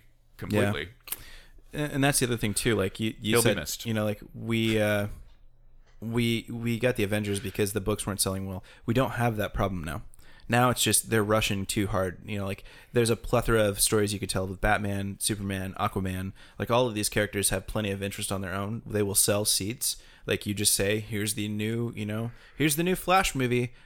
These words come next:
Speaker 2: Boom. You, you will sell the seats. Batman versus Superman, same thing. You, you just say, "Batman versus Superman." You don't do anything else. You couldn't even, you don't even probably have to release another trailer and just say it's coming out, and it will sell huge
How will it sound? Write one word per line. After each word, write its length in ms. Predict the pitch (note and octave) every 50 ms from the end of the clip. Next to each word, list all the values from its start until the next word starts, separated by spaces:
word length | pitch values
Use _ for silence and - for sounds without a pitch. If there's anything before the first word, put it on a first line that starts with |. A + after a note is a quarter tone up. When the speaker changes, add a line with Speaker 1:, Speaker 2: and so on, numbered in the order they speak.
| - - -
Speaker 2:
Boom. 280 | C#3 B2+ G#2 E2+ - - -
You, 280 | - A#2+ B2 C#3 C3+ - -
you 240 | B2 A#2 A#2+ C3
will 120 | C3 B2+ A#2
sell 240 | - - B2 A2+ G#2+
the 60 | G#2+
seats. 300 | - - G2 - - -
Batman 400 | - - B2 B2 B2 C3+ C3 B2
versus 240 | A#2+ A#2+ A#2 - -
Superman, 360 | - C3 A2 G#2+ G#2 G2 F#2+
same 240 | - - A2+ A#2 A2
thing. 300 | - - G2+ F#2 F2 - - - - - - - _ -
You, 460 | - - - - - D#3 B2+ B2+ C#3 C3+
you 280 | C3 C#3 C#3+ C3+ C#3
just 160 | C3+ C#3+ C3
say, 180 | - A2+ E2+ - -
"Batman 360 | - A#2+ A#2+ C3 C3+ B2 B2
versus 240 | B2 C3 A#2+ B2 A2
Superman." 380 | - B2+ A#2+ A2 G2 F#2 F#2 F#2+
You 80 | G2+
don't 180 | G#2 A#2+ A#2 A2+
do 120 | B2 A#2
anything 320 | A#2 C3 C3+ - - D#3+ E3
else. 180 | D#3+ C3+ -
You 60 | - -
couldn't 160 | - A#3 G#3
even, 240 | F3+ D3+ B2+ A2+ - -
you 120 | C3+ D#3
don't 200 | F#3+ A#3 A#3 A3+
even 180 | G#3 G3 F#3 D3+
probably 240 | - - E3 D#3+ D3+
have 140 | D3 C3+
to 80 | - A#2
release 340 | A#2 A#2 A2+ A#2+ C3 - -
another 280 | A2+ A2+ A#2 A#2 A2+ G#2+
trailer 560 | - - - A2+ A2 F#2 - - B1+ D#2 - - - - - - - - -
and 100 | A2+ A2+
just 140 | A2+ - -
say 100 | A#2+ A2+
it's 120 | G2+ - -
coming 280 | - C#3+ C#3 C#3+ C#3
out, 280 | B2 A2+ A2 G2 - - _ _
and 220 | - A#2 A2+ A2+ -
it 120 | A#2 A2+
will 200 | A2 A2 G#2+ G#2
sell 320 | G#2+ - - A#2 G#2+ G2+ G2+
huge 720 | - - - - - A#2+ B2 A2+ F#2 B1+ - - - -